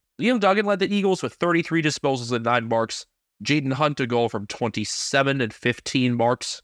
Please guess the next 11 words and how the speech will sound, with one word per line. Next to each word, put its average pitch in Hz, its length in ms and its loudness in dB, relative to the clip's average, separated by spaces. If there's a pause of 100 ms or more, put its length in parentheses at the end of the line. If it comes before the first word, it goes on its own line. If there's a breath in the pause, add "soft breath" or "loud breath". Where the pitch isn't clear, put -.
(140)
Wow, - 280 -2 (260)
fifteen 110 360 0
marks. 98 360 -2 (300)
Tim 139 160 0
Kelly 180 280 2
kicked 165 200 -2
one 156 200 0
one 151 160 2
from 110 160 -6
twenty-six - 840 -4
disposals. 156 720 0